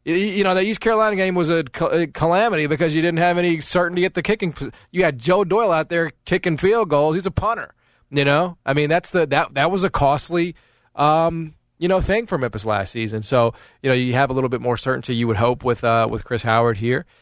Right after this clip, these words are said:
and it could make a difference for, uh, you know, for, for Memphis. So, anyway, the two deep is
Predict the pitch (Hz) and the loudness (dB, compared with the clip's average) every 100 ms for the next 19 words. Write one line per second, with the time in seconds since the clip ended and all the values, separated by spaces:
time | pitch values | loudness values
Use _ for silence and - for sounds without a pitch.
0 | _ _ 123 131 - 135 135 143 131 160 | _ _ -2 -2 0 0 0 0 -2 -2
1 | 110 - 113 110 110 107 107 107 - - | -4 -2 0 2 2 0 0 -2 -4 -4
2 | 117 110 - 117 113 - 117 135 - - | -2 -2 -2 -2 -2 -2 0 0 -2 -10
3 | - 120 107 - - 160 156 139 120 165 | 0 0 0 -4 -4 0 2 0 -2 -2
4 | 175 156 165 - - 151 156 139 | 0 0 0 -2 -4 0 0 -2